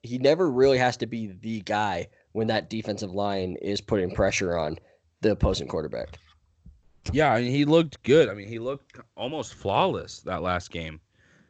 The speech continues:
Speaker 2: Um,
Speaker 1: Yeah.
Speaker 2: so, like you said, I mean, wh-, he's only lost, what, three games as a starter?
Speaker 1: Yeah.
Speaker 2: It's pretty good fucking numbers, dude.
Speaker 1: Pretty good,
Speaker 2: Damn.
Speaker 1: for sure. And speaking of the Seahawks,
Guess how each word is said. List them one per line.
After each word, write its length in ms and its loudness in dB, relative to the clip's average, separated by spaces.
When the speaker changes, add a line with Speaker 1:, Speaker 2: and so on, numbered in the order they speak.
Speaker 2:
Um, 220 -4
Speaker 1:
Yeah. 80 -6
Speaker 2:
so, 480 2
like 180 -8
you 100 -12
said, 340 -2
I 60 -8
mean, 200 0
wh-, 140 0
he's 160 4
only 160 6
lost, 320 8
what, 240 6
three 280 0
games 380 -2
as 140 0
a 80 -4
starter? 520 2
Speaker 1:
Yeah. 220 -2
Speaker 2:
It's 120 -20
pretty 240 -10
good 160 -6
fucking 300 -10
numbers, 300 -12
dude. 220 -10
Speaker 1:
Pretty 280 4
good, 320 2
Speaker 2:
Damn. 80 -2
Speaker 1:
for 180 8
sure. 300 4
And 260 10
speaking 340 2
of 100 8
the 60 -4
Seahawks, 580 4